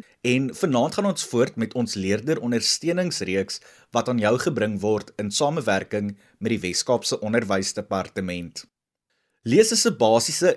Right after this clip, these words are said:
en absolute noodsaaklike vaardigheid waaroor oud en jonk moet beskik.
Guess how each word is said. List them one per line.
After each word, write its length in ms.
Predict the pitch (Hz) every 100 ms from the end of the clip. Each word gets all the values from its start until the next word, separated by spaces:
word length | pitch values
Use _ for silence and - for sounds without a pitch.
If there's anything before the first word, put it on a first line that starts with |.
| 135
en 180 | 131 -
absolute 580 | 147 151 - 185 147 170
noodsaaklike 840 | 123 101 104 - - 147 - -
vaardigheid 800 | - 110 107 101 107 104 110 196 - - -
waaroor 520 | 98 110 131 139 -
oud 240 | - 160 -
en 140 | 170
jonk 320 | 107 104 110
moet 200 | 92 87
beskik. 640 | - 90 - 160 117 -